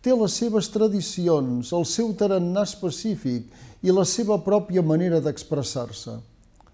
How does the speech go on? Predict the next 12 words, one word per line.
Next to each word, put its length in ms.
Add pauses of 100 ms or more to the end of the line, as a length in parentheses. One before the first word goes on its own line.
(280)
La 240
sinodalitat 1200
eclesial 920 (400)
es 160
concreta 720
en 160
cada 320
església 640
i 160
en 160
cada 320
territori. 720